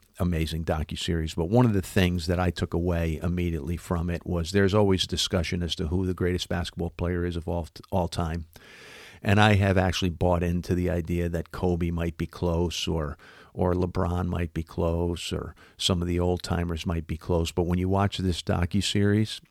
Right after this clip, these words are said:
and you see Jordan being interviewed throughout it now, um, and what he could do physically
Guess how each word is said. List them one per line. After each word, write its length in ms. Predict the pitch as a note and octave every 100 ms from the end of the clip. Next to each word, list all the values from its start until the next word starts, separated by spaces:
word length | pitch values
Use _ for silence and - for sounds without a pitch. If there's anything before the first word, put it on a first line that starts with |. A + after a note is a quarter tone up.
| -
and 180 | F#2 F2+
you 60 | E2+
see 300 | - G2 F2
Jordan 600 | E2+ G#2 F#2 F#2 G2+ F2+
being 260 | F2+ E2+
interviewed 560 | E2+ G2 F#2+ E2+ F2+ F2
throughout 500 | - F2+ E2+ E2 F#2
it 140 | F#2+ - _ -
now, 480 | F2 E2 F2 G2 - _ - - - _ -
um, 480 | E2+ E2+ E2+ E2 E2 _ _ _ _ _ _ _ _ - -
and 360 | A#2 G#2 F#2+ F2+
what 160 | G2 G2
he 120 | G#2+
could 160 | G2+
do 100 | F#2
physically 840 | E2+ - - F2+ G2+ - B2 B2+